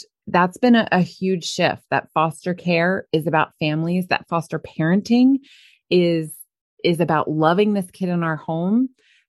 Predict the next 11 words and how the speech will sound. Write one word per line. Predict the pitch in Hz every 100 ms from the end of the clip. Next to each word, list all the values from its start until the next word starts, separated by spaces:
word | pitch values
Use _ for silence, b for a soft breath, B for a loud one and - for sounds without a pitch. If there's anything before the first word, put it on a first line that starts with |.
| -
but | 170 -
being | 185 175 170 143 135
very | 143 170 180 190 202 190
aware | 175 165 165 196
of | 170 -
the | 156
story | - - 156 160 175
that | 175 -
came | - 165 165
before | 143 _ 151 156 190
us | 254 294